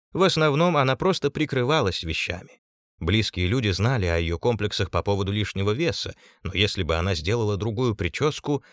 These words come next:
и нанесла хоть немного макияжа, то смогла бы великолепно выглядеть.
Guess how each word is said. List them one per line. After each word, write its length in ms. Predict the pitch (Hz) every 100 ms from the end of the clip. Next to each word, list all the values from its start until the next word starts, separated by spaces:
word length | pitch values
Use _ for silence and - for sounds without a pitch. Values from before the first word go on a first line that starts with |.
| _
и 180 | - 208
нанесла 460 | 185 185 - 190
хоть 260 | - 147 -
немного 560 | 147 156 143 139 123 107
макияжа, 680 | 107 - 92 107 165 143 139 - _
то 120 | - 120
смогла 500 | 95 82 78 107 151
бы 100 | 151
великолепно 760 | 135 123 107 98 147 - 76
выглядеть. 640 | 76 82 185 - - -